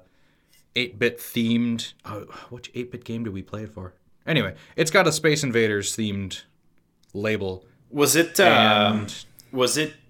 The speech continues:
Speaker 2: Dungeon Master? No, we didn't play Dun-, Pixel Glory.
Speaker 1: No, we, Pix-, it probably was Pixel Glory. Either way, this beer is by New Holland Brewing, and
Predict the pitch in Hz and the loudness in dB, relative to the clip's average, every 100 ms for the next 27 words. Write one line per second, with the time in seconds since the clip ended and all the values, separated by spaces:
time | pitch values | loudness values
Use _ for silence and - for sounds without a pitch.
0 | - 107 110 135 135 143 - 147 - _ | -6 -4 -2 -2 0 -2 -2 -8 -8 _
1 | _ _ 131 135 98 - - - 135 131 | _ _ 2 4 4 0 -12 -8 -4 -2
2 | - 104 107 - - 123 107 101 87 98 | -2 -4 -4 -2 2 2 2 -2 -2 0
3 | 113 120 120 113 104 117 120 - - - | 2 4 4 4 2 0 -2 -2 -16 -4
4 | 160 156 - 120 - - - - 190 226 | -2 0 -2 -6 -6 -12 -2 0 2 0
5 | 247 233 262 240 233 240 240 240 233 _ | -4 -6 -8 -8 -4 0 0 -2 -6 _
6 | _ _ _ _ - - - - - 254 | _ _ _ _ -8 -8 -10 -14 -2 2
7 | 202 151 131 92 110 156 160 180 151 143 | 6 6 6 4 2 2 6 6 6 4
8 | 131 123 - 156 147 127 113 113 98 95 | 4 2 2 2 4 2 2 2 2 -4
9 | - - - - 120 117 117 117 117 113 | -10 -20 -20 -12 -2 0 2 2 2 0
10 | 113 110 - | 0 -2 -4